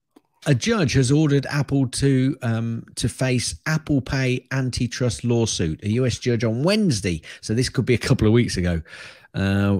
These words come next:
Speaker 2: twenty-eighth of September, yes, a couple of weeks ago, ordered Apple to face a private antitrust lawsuit by payment card issuers accusing the company of thwarting competition for its Apple Pay mobile wallet. Haven't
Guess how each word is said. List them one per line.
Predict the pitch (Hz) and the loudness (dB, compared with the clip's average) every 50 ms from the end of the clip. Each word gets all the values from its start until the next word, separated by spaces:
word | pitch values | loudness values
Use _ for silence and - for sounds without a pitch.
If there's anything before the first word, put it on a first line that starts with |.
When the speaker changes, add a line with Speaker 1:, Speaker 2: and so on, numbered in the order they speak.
| - - | 0 -2
Speaker 2:
twenty-eighth | - - 131 123 120 113 85 - | 0 2 4 4 2 2 0 -2
of | 113 | -2
September, | 95 - 110 - - - 110 95 92 | -2 -2 -2 -2 0 0 2 2 2
yes, | 95 98 95 | 2 0 0
a | - | -2
couple | - 127 117 | -2 -2 0
of | 117 117 | 0 0
weeks | 123 117 98 | 0 0 0
ago, | 101 95 92 | -2 -2 0
ordered | 98 120 131 135 123 117 117 113 - - | 0 2 2 2 4 2 0 0 -2 -4
Apple | 139 135 - 139 135 117 | -6 -4 -4 -4 -4 -4
to | - 117 | -4 -6
face | - - 123 120 110 - | -4 -4 -4 -4 -4 -4
a | 117 | -6
private | - _ - - - 147 151 147 151 139 147 143 135 - - - - | -8 _ -10 -6 -4 -2 0 0 0 0 0 -2 -4 -8 -12 -10 -6
antitrust | - 120 120 107 - 113 107 104 - - 113 110 95 - - - - - | -4 -2 -2 -2 -2 -2 -4 -4 -2 -2 -2 -2 -2 -4 -8 -12 -8 -4
lawsuit | 95 104 120 123 120 - - - 95 92 92 - - - - - - - _ | -2 0 2 2 0 0 -2 -2 -2 -2 -2 -4 -8 -16 -20 -20 -20 -16 _
by | - 104 101 92 - - | -4 -2 -2 -2 -4 -4
payment | - - 151 160 151 151 143 143 - | -2 0 2 4 4 2 0 -2 -4
card | - 113 117 113 110 104 - - | -4 -4 -2 -2 -2 -4 -6 -6
issuers | - 120 - - 113 107 107 104 95 - - _ _ _ _ _ _ - | -6 -4 -4 -2 -2 0 0 0 -2 -4 -8 _ _ _ _ _ _ -12
accusing | - - - - _ - - 151 202 214 180 135 131 110 92 90 80 | -12 -12 -14 -18 _ 0 2 4 4 4 2 2 0 0 -2 -4 -6
the | 80 80 | -8 -8
company | - - 90 85 85 - 87 90 90 87 - | -6 -6 -6 -6 -4 -4 -4 -4 -4 -4 -6
of | 107 95 | -8 -8
thwarting | - - - - - - - 180 233 269 254 233 - - - 87 80 80 | -10 -10 -16 -16 -8 -4 -2 0 2 2 2 0 0 0 0 -2 -2 -4
competition | - - 131 131 104 - - - 107 95 - 110 107 104 87 - - - - - | -4 -2 -2 -2 -2 -4 -6 -4 -4 -4 -2 -2 -2 -2 -4 -6 -10 -16 -20 -20
for | _ - 110 107 | _ -4 -2 -2
its | 98 - - - - - | -2 -4 -6 -10 -8 -6
Apple | 110 107 - - 113 104 | -6 -4 -2 -2 -2 -2
Pay | - - 92 95 98 98 | -2 -2 -2 -2 0 0
mobile | 92 87 85 87 87 85 80 78 80 80 | 0 0 -2 -2 -2 -2 -4 -4 -4 -4
wallet. | 80 78 73 67 65 - - _ _ | -6 -6 -6 -6 -8 -10 -14 _ _
Haven't | - 117 - 107 104 | -2 -2 0 0 -2